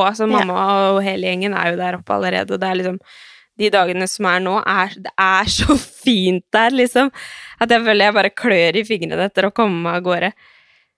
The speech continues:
Speaker 2: Hva, hva skjedde?
Speaker 1: <laughs> Nei, jeg ventet på en reaksjon fra deg, men da,
Speaker 2: Å ja,
Speaker 1: du bare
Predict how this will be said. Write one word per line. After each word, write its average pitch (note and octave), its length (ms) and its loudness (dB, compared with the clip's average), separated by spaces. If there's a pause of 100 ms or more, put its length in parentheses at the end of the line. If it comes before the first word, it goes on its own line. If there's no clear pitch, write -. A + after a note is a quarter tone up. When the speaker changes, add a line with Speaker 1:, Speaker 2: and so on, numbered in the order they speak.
(1600)
Speaker 2:
Hva, - 180 0
hva A#3 160 -6
skjedde? A#3+ 220 -2 (1160)
Speaker 1:
<laughs> C#4+ 100 -2 (600)
Nei, G#4+ 280 0 (1000)
jeg D4+ 180 2
ventet A3+ 320 0
på B3+ 80 2
en C4 80 4
reaksjon C#4+ 540 2
fra A3+ 180 2
deg, C4 240 2
men C#4+ 160 -2
da, E4+ 140 0 (480)
Speaker 2:
Å F#4+ 100 4
ja, A4 140 4
Speaker 1:
du F4 100 6
bare A#3 220 6